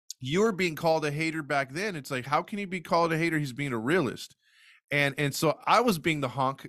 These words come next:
And so we were <laughs> going back and forth. And then, and then, uh, s-, but, but the way it worked out, I think it worked out a little too much <laughs> because, uh, you know, you hit, you, you, you called it, but it just has continued. So this season, as frustrating last season was, this season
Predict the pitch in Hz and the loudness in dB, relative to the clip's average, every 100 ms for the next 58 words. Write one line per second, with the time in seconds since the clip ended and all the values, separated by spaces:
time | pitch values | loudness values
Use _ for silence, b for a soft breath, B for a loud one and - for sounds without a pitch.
0 | - 151 139 160 190 185 202 170 156 156 | -4 -4 0 2 2 4 4 4 2 2
1 | 156 - 175 208 156 151 _ b b b | 0 -4 -2 2 2 0 _ b b b
2 | 156 160 160 147 156 160 156 147 139 135 | -4 -4 -4 -4 -2 -2 0 2 2 0
3 | - - 139 151 139 139 160 156 175 165 | -4 -14 -6 -4 -4 -2 0 2 2 2
4 | 160 151 170 190 160 160 147 151 151 147 | 0 0 2 2 2 -2 -4 -4 -2 -2
5 | 135 143 147 139 - 208 170 120 - - | -2 -2 -4 -4 -6 -2 0 0 -2 -12
6 | - - - 170 - B 185 165 147 151 | 2 2 2 -4 -6 B -14 -4 0 2
7 | 160 180 202 165 165 175 - 147 156 156 | 4 4 4 2 -6 -6 -6 -6 -2 0
8 | 180 - 202 233 190 139 127 135 131 156 | 0 4 6 6 6 2 0 0 0 -4
9 | 156 156 147 127 123 - 127 107 - 190 | -4 -4 -6 -2 -4 -4 -6 -6 -2 0
10 | 247 135 92 - b b b b - - | 2 4 2 -2 b b b b -4 2
11 | 156 135 180 - 190 214 196 170 139 _ | 4 4 2 2 0 0 0 -2 -4 _
12 | _ _ - 156 - 160 185 - 185 170 | _ _ -4 -2 0 4 4 4 2 2
13 | 139 143 147 160 151 139 123 127 131 104 | 0 0 0 -2 -2 -4 -4 0 0 0
14 | 98 - _ _ _ _ _ 120 180 190 | -4 -14 _ _ _ _ _ -2 0 0
15 | 190 175 147 139 | -4 -4 -4 -6